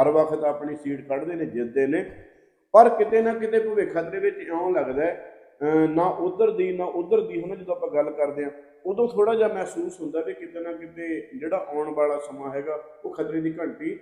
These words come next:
ਬਣ ਸਕਦਾ ਹੈ। ਕਿਉਂਕਿ ਇੱਕ ਤਾਂ ਪਰਚੇ ਖੋਲ੍ਹੇ ਜਾ ਰਹੇ ਨੇ, ਪਰਚਿਆਂ ਦਾ ਇਹ, ਅਹ, ਹੁਣ ਜੇ, ਜਿਹੜੀ ਝੂਠੀ ਗਵਾਹੀ ਦੀ ਆਪਾਂ ਗੱਲ ਕੀਤੀ ਹੈ,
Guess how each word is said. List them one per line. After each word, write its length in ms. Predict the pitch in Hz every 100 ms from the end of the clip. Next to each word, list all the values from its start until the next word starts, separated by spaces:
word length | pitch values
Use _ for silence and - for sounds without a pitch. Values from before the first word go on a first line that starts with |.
| - _ 135
ਬਣ 200 | 151 156
ਸਕਦਾ 300 | 135 117 107
ਹੈ। 60 |
ਕਿਉਂਕਿ 240 | - 180 220
ਇੱਕ 100 | 214
ਤਾਂ 100 | 214
ਪਰਚੇ 360 | 180 165 -
ਖੋਲ੍ਹੇ 280 | 190 202 226
ਜਾ 140 | 202
ਰਹੇ 180 | 185 185
ਨੇ, 100 | 185 175 - - _ _ _
ਪਰਚਿਆਂ 320 | 147 151 175
ਦਾ 100 | 175
ਇਹ, 300 | 190 190 135
ਅਹ, 160 | 147 143
ਹੁਣ 200 | 151 160
ਜੇ, 120 | 165
ਜਿਹੜੀ 360 | 139 165 190 147 - -
ਝੂਠੀ 300 | - 143 147
ਗਵਾਹੀ 240 | 156 156
ਦੀ 60 | 160
ਆਪਾਂ 200 | 156 160
ਗੱਲ 200 | 151 147
ਕੀਤੀ 360 | 151 147 147
ਹੈ, 80 | 151